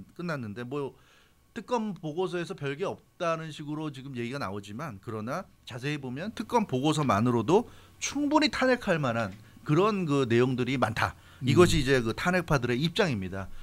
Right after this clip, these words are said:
Speaker 1: 그래서 지금 당장이라도 탄핵을 하자 이제 이런 얘기고요. 신중파들은 현재로서는 탄핵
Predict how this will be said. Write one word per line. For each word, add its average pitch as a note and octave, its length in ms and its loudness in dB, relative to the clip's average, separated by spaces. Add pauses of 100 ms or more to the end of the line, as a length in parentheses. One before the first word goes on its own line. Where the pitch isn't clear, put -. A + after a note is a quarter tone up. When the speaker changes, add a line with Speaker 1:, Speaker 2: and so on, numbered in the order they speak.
Speaker 1:
그래서 C3 180 -6
지금 D#3+ 260 -4
당장이라도 D3+ 720 -2 (160)
탄핵을 F3+ 380 -2
하자 D3 200 -2
이제 G#2 140 -2
이런 B2 200 2
얘기고요. G2 560 0 (500)
신중파들은 G3+ 840 2 (500)
현재로서는 F3+ 720 4 (180)
탄핵 F#3 540 0